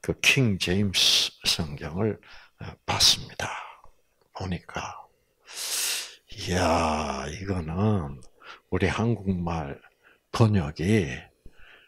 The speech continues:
너무너무 약하고 잘못된 거다라는 것을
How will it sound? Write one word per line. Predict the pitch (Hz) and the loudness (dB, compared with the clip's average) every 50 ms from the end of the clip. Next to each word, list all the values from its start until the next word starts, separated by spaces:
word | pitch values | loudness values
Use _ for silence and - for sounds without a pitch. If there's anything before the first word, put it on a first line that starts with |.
| _ _ - | _ _ -2
너무너무 | 104 101 107 113 120 120 117 117 120 117 120 123 117 113 98 | 2 4 6 6 8 10 10 10 10 10 10 10 8 8 8
약하고 | 98 87 - - - - - - 92 - - 90 92 101 98 | 6 6 4 2 -2 -2 0 0 0 0 0 -2 -2 -2 2
잘못된 | - - - - 110 87 85 82 - - - - 73 73 | 2 0 0 0 -6 -8 -8 -8 -8 0 0 0 0 0
거다라는 | - - - - - - - - - - - - - - - - 95 - 73 71 73 | -8 -14 -12 -8 -8 -8 -8 -10 -14 -14 -14 -16 -16 -18 -14 -14 -14 -12 -12 -14 -10
것을 | - - - - - 104 123 156 185 208 | -10 -6 -4 0 2 4 6 6 4 4